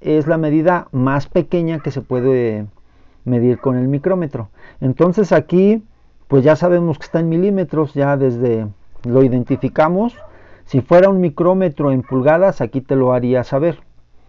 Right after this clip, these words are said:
Entonces aquí es donde tú tienes que ver, independientemente de cualquier tipo de micrómetro, para exteriores, eh,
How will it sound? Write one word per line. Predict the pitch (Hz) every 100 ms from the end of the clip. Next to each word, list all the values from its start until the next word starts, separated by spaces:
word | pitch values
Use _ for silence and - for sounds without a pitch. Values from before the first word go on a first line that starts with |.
| _ _ - _
Entonces | 117 110 151 151 180 151 -
aquí | 135 - 165 175
es | 165
donde | 156 143
tú | 127 156
tienes | 170 160 147
que | - 135
ver, | 151 175
independientemente | 160 131 127 127 139 139 151 147 139 143
de | 120 113 107 - -
cualquier | - 120 101 147
tipo | - 156 175
de | 165
micrómetro, | 165 151 170 170 160 196 214 - - - - - - - - - - -
para | 139 139
exteriores, | 131 - 143 147 175 180 185 - -
eh, | 127 127 123 120